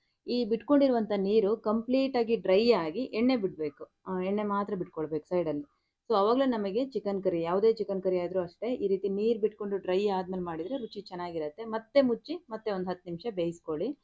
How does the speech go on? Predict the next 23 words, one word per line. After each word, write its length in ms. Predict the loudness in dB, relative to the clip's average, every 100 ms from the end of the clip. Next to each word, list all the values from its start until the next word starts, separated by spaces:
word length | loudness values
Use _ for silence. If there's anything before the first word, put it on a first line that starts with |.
| _ _ -6
ಅವಾಗ 240 | -2 0 0
ಕಂಪ್ಲೀಟ್ 480 | -2 0 2 4
ಆಗಿ 140 | 2 0
ನೀರೆಲ್ಲ 460 | 4 6 6 6 2
ಡ್ರೈ 320 | 2 4 4
ಆಗಿ 540 | 2 -2 -4 -6 -8 _ _ -4
ಎಣ್ಣೆ 220 | 0 2
ಮಾತ್ರ 360 | 2 0 2 2
ಇದೆ 160 | 2
ನೋಡಿ. 260 | 0 -2 -2 -4 _ _ _ _ _ _ _ _ -2
So 100 | 0
ಇದನ್ನ 180 | 2 0
ನೀವು 180 | 0 0
ಹೀಗೆ 280 | 0 -2 -2
ತಿನ್ಬೋದು, 560 | 0 2 2 2 0
ಇನ್ನೊಂದ್ 260 | -4 -4 -2
ಸ್ವಲ್ಪ 240 | -4 -4 -4 -6 -12 -6
ಬೇಯಿಸ್ಕೊಂಡ್ರೆ 600 | -2 -2 -4 -8 -8 -10 _ _ _ _ -6
ಚೆನ್ನಾಗಿರತ್ತೆ, 420 | -4 -4 -4 -6
ಉಪ್ಪು 220 | -8 -8
ಖಾರ 180 | -6 -6
ಎಲ್ಲ 200 | -4 -4
ಇರತ್ತಲ್ಲ. 380 | -6 -8 -12